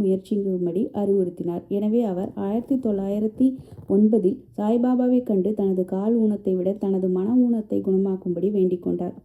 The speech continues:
சாய்பாபாவின் தரிசனத்தால் மகிழ்ச்சியுற்று ஷிரடியிலேயே தங்கிவிட முடிவு செய்தார். எனவே தனக்காகவும் அடியோர்களுக்காகவும் ஒரு வாதாவை எழுப்பினார். பத்து இரண்டு ஆயிரத்தி தொள்ளாயிரத்தி பத்து அன்று அக்கட்டிடத்திற்கு அஸ்திவாரம் இடப்பட்டது. இந்த நாளில்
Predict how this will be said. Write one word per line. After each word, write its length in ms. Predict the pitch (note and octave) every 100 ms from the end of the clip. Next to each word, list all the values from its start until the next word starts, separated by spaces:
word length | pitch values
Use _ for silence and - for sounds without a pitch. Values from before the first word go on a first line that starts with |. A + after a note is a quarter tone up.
| - G#3
சாய்பாபாவின் 640 | G#3+ A3+ B3 B3+ B3+ C4
தரிசனத்தால் 600 | A3 F#3+ G#3 G3+ G3+ A3
மகிழ்ச்சியுற்று 600 | G3 F#3 G3 G3 - A3 G#3+
ஷிரடியிலேயே 600 | A3 A3 A3 F#3 F3 A3
தங்கிவிட 500 | G#3 G3 F#3+ F3+ A3
முடிவு 260 | G3 G3+
செய்தார். 380 | G3 F3+ F3+ F#3+ - - - _ A3
எனவே 240 | G#3 F#3 A3+ G3
தனக்காகவும் 640 | F#3+ G#3+ A3 F#3+ F#3 A3+ G3+
அடியோர்களுக்காகவும் 880 | G3 A3+ A3+ G#3 F#3+ F3+ D#3+ G3 G#3+
ஒரு 120 | G3 F#3
வாதாவை 440 | F#3 G#3 G3 E3+ G3+
எழுப்பினார். 440 | F3 D#3 F3 E3 - - _ - _ -
பத்து 320 | A3 A3 - D4 C4
இரண்டு 280 | A3 G#3+ A#3 G3
ஆயிரத்தி 360 | G3+ A3+ A#3+ C4
தொள்ளாயிரத்தி 580 | B3+ G3 F#3+ G#3 G#3+ A3 G#3+
பத்து 280 | F#3+ - G3+ - -
அன்று 340 | F#3 F3 F#3+ B3+ - - G#3
அக்கட்டிடத்திற்கு 1040 | - A#3 A3+ C4 A#3+ A3+ G3 G3 F#3+ - A3+
அஸ்திவாரம் 600 | G3+ - A3+ G#3+ F#3 G3+
இடப்பட்டது. 500 | F3+ F3 E3+ F3 - -
இந்த 220 | G#3+ A3 A3
நாளில் 420 | G#3 G#3+ B3 C4